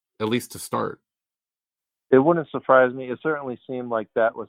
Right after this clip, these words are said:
Speaker 2: his intention going into this year, but then Josh obviously fell out of favor, and he kinda would have been the whole key to it. So defensively, I would just like them to mix things up,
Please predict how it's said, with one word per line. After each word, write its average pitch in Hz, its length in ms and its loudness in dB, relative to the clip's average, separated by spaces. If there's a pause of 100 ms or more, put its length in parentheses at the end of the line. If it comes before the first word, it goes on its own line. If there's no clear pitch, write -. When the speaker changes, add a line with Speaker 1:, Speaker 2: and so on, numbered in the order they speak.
Speaker 2:
his 110 120 -12
intention 107 600 -10
going 104 280 -8
into 101 180 -12
this 98 180 -14
year, 107 500 -4
but - 160 -18
then 101 440 -4 (440)
Josh 104 420 2
obviously 101 640 -10
fell 101 220 -6
out 95 80 -12
of 90 60 -20 (100)
favor, 101 540 -8 (380)
and 104 100 -18
he 117 180 -10
kinda 101 280 -4
would 95 160 -8
have 95 100 -8
been 95 220 -6
the 92 100 -10
whole 95 280 -8
key 104 280 -8
to 98 160 -2
it. 90 100 -6 (800)
So 104 420 2 (720)
defensively, 151 880 -4 (200)
I 127 120 6
would 143 220 -4
just 127 220 -8
like 117 260 -2
them 110 340 -6
to 117 60 -14
mix 107 320 -10
things 101 240 -8
up, 104 240 2